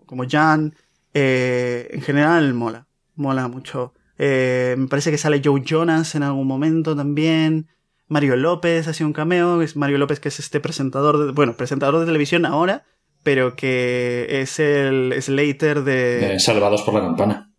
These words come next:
Speaker 1: de Salvados por la Campana, exactamente. Eh, entonces, si os mola Gris, eh, y tenéis Amazon Prime, si no tenéis Amazon Prime, piratead, no pasa nada. Eh, <laughs> eh, poneo-, pone-,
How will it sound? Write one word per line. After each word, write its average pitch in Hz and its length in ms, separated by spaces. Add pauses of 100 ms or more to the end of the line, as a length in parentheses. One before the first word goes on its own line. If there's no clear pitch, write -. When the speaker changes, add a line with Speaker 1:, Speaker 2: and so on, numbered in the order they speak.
Speaker 1:
de 147 100
Salvados 123 340
por 131 120
la 123 40
Campana, 147 320
exactamente. 139 520 (1000)
Eh, 131 560 (480)
entonces, 143 500
si - 360
os 139 160
mola 180 480
Gris, 160 640 (680)
eh, 123 720
y 147 180
tenéis 151 360
Amazon 131 260
Prime, 208 400
si - 160
no 127 80
tenéis 127 280
Amazon 127 300
Prime, 143 260
piratead, 139 380
no 120 100
pasa 127 200
nada. 139 220 (380)
Eh, 156 160 (400)
<laughs> - 380
eh, 139 580 (460)
poneo-, 156 320 (580)
pone-, - 260